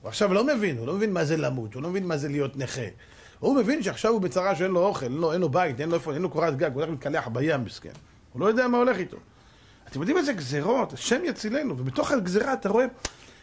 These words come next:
את המתיקות של הדין גם כן, המתקת הדין, אבל הם נשארו חיים. אתה רואה, היום שמעתי בירושלים גם כן, עמית סיפר לי, הוא אומר, "בירושלים, בא איזה מחבל, יימח שמו, דקר שני בחורי ישיבה, מישיבת, אה, חברון כמדומני."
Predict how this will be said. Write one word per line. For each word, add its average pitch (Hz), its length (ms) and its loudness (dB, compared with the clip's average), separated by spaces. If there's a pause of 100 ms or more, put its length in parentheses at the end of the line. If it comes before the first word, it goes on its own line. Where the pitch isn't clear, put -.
(200)
את 139 120 -4
המתיקות 185 500 0
של 196 160 0
הדין 190 300 4
גם 180 160 2
כן, 165 160 0
המתקת 185 420 -2
הדין, 220 300 2
אבל 202 260 0
הם 233 100 4
נשארו 202 320 2
חיים. 170 340 0 (420)
אתה 139 100 -6
רואה, 190 200 2
היום 208 240 2
שמעתי 180 360 -2
בירושלים 175 440 0
גם 175 140 4
כן, 139 140 -6
עמית 180 200 0
סיפר 190 320 0
לי, 120 80 -2 (420)
הוא 117 100 -6
אומר, 175 120 4
"בירושלים, 165 540 2
בא 175 60 4
איזה 156 240 2
מחבל, 143 340 -2
יימח 160 260 0
שמו, 175 260 -4
דקר 170 260 0
שני 190 160 -4
בחורי 185 300 -4
ישיבה, 165 300 -2
מישיבת, 135 680 -2
אה, 123 200 -4 (840)
חברון 202 420 0
כמדומני." 208 480 0